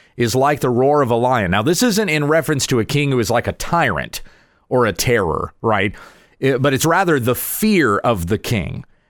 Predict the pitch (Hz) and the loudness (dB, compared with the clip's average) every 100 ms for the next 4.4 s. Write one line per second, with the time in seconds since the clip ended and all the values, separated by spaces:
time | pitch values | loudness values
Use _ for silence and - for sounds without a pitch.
0 | _ 123 120 170 214 190 131 180 185 165 | _ -4 0 0 2 2 2 2 2 2
1 | 147 127 - 127 113 135 160 165 131 127 | 0 0 0 0 2 4 4 2 2 2
2 | 147 175 117 92 123 131 147 120 110 214 | 2 2 2 2 2 2 2 0 0 2
3 | 226 202 143 135 139 160 160 131 117 135 | 2 2 2 2 2 2 2 0 0 2
4 | 170 113 104 | 2 2 2